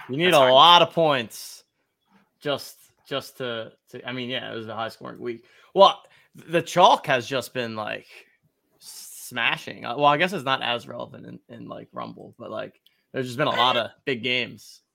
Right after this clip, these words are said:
Speaker 2: It, chalk is different because
Speaker 1: Yeah, just different chalk. Yeah,
Speaker 2: D F S
Speaker 1: it's not, like,
Speaker 2: chalk is
Speaker 1: value
Speaker 2: based off
Speaker 1: chalk.
Speaker 2: prices, right? Here, it's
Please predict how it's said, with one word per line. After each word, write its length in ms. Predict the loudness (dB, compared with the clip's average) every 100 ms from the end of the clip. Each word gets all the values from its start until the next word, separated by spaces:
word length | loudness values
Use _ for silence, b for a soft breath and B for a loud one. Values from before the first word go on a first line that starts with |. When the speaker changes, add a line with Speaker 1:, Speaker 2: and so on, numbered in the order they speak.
| _ _
Speaker 2:
It, 200 | -8 -4
chalk 300 | 0 0 0
is 120 | -2
different 320 | -2 -4 -12 _ -10
because 460 | -4 0 0 0
Speaker 1:
Yeah, 200 | -2 -2
just 180 | -6 -4
different 300 | -4 -6 -12
chalk. 160 | -10 0
Yeah, 160 | 0
Speaker 2:
D 60 | 2
F 60 |
S 80 | 0
Speaker 1:
it's 100 | 2
not, 100 | 2
like, 80 | 4
Speaker 2:
chalk 180 | 4 6
is 60 |
Speaker 1:
value 220 | 4 4 0
Speaker 2:
based 200 | -2 0
off 180 | -2
Speaker 1:
chalk. 120 | -2 -8
Speaker 2:
prices, 720 | 0 0 0 -6 -10 -12 -10
right? 420 | 0 0 0 -4
Here, 420 | -6 0 0 0
it's 520 | -2 -2 -4 -6 -8